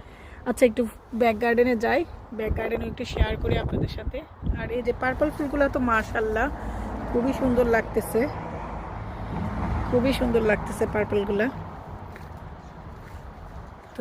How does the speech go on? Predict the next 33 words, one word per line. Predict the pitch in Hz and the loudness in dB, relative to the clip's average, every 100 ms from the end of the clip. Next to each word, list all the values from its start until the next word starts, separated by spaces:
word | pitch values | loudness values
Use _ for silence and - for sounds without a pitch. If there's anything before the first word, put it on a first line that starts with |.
| - | 2
চলেন | 226 226 233 | 4 4 2
তাহলে | 240 247 | 2 0
একটু | 247 214 | 0 2
ব্যাক | 202 220 | 2 2
গার্ডেনে | 220 226 233 | 2 2 2
যেয়ে | 254 302 | 2 2
আপনাদের | - 220 220 | 2 -6 -10
সাথে | - 220 214 | -8 -6 -4
ব্যাক | 202 220 | -4 -4
গার্ডেনের | 214 233 262 | -4 0 2
ওই | 233 - | 0 0
ফুলটা | 214 - - | -6 -2 -4
একটু | 208 - | -4 -6
শেয়ার | 107 104 - | -8 -8 -8
করি। | 101 - - - - - - - - - - - - - - - - - - - - - - - - - - - - - - - - - - - - - - - - | -10 -12 -12 -12 -12 -12 -12 -14 -14 -14 -14 -14 -14 -14 -16 -16 -16 -16 -16 -16 -14 -14 -14 -16 -14 -14 -14 -14 -16 -16 -16 -16 -8 -6 -4 -4 -6 -10 -12 -20 -14
কি | - 294 254 | -4 2 2
একটা | - - 262 233 | 0 2 4 6
অদ্ভুত | 208 190 262 - 269 | 4 2 0 4 6
কাজ। | 220 196 214 | 6 6 2
এই | 208 | 4
যে | 208 | 4
দেখেন, | 190 - - - - - - - - | 2 0 -4 -2 -2 -4 -4 0 0
আমি | 208 208 - | 0 -2 -2
প্লাম | - 240 240 247 254 | 4 4 6 4 2
দিয়ে | 277 226 330 - - - | 6 6 4 0 -12 -4
আলু | 240 285 | -2 0
বোখারা | 294 262 226 240 | 0 2 2 2
তৈরি | 262 269 | -2 -2
করতেছিলাম, | 254 247 - 208 233 - 220 | -2 -2 -2 -2 -2 -4 -8
এই | 208 | -6
যে | 202 | -6
এখানে | - 104 | -6 -8
এসে | - | -6